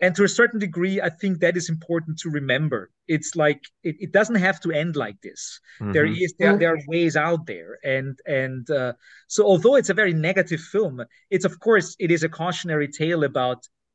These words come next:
Speaker 1: talk to people, don't lock yourself up, don't block the world out. Just like
Speaker 2: Mm-hmm.
Speaker 1: there's, th-, th-, th-, th-, even if you believe there's, there's no help out there, there is always help out there. Even if it's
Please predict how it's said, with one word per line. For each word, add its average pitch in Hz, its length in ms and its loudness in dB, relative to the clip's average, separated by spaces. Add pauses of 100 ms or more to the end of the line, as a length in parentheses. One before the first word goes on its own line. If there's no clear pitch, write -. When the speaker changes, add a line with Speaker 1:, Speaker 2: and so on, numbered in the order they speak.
(220)
Speaker 1:
talk 170 340 -2
to 185 100 -2
people, 139 480 -6
don't 160 300 -2
lock 151 340 0
yourself 156 480 0
up, 131 220 -6 (100)
don't 170 240 0
block 160 300 -2
the 165 80 -4
world 147 360 0
out. 98 260 -6
Just - 240 -12
like 135 160 0
Speaker 2:
Mm-hmm. 107 80 -4
Speaker 1:
there's, 156 300 -2 (520)
th-, 185 200 -6
th-, 226 140 -4
th-, 196 340 -12
th-, 214 300 -18 (100)
even 285 280 -4
if 247 120 -4
you 202 100 -4
believe 180 460 -2
there's, 160 380 2 (100)
there's 160 260 -2
no 147 220 0
help 139 400 -2
out 110 240 -12
there, 117 220 -10
there 151 220 -4
is 147 100 -4
always 202 400 0
help 165 280 -4
out 113 220 -8
there. 110 200 -8 (960)
Even 381 260 2
if 277 100 -2
it's 226 120 -4